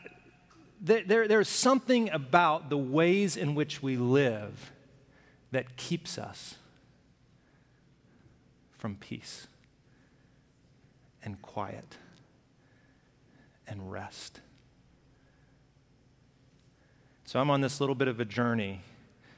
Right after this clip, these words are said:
and I'm gonna invite you along to find a good theology of rest, what it means to pursue something that I believe God has built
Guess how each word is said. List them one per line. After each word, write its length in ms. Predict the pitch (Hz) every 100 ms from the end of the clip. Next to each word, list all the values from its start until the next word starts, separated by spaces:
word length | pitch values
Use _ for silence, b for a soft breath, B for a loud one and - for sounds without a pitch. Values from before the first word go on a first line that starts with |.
| B
and 100 | -
I'm 80 | 117
gonna 140 | 123 117
invite 300 | 113 113 135
you 140 | 113
along 480 | 107 104 101 95 101 - - _ b b b b _ _ _ _
to 100 | -
find 680 | 113 - 120 107 104 101 101 B B B B B B B B B -
a 80 | 110
good 360 | 104 127 131
theology 720 | - - 113 104 101 101 101 104
of 200 | - 95
rest, 520 | 98 98 - - - - _ _ _ _ _ _ _ _ _ _
what 160 | - 117
it 60 | 120
means 480 | 113 117 107 104
to 120 | - 113
pursue 800 | - 104 - 160 131 101 98 - b b b b
something 380 | - 143 131 127
that 100 | 117
I 140 | 120
believe 320 | 123 120 113
God 260 | 104 113 110
has 160 | 107 -
built 360 | 104 123 117